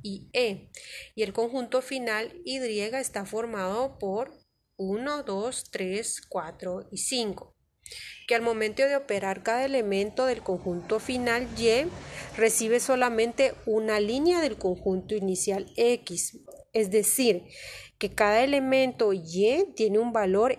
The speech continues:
en X y no puede quedar ningún elemento sin valor, no importa el orden que se asocien, pero todos deben de quedar con un valor.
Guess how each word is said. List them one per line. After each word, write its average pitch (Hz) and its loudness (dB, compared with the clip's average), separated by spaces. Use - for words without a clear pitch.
en 180 0
X 208 2
y 233 0
no 233 2
puede 254 4
quedar 214 4
ningún 233 0
elemento 247 0
sin 214 -2
valor, 190 2
no 226 2
importa 220 2
el 202 0
orden 233 0
que 196 -4
se - -4
asocien, 202 -2
pero 247 6
todos 233 2
deben 220 0
de 233 -2
quedar 190 -2
con 208 -4
un 170 -6
valor. 180 0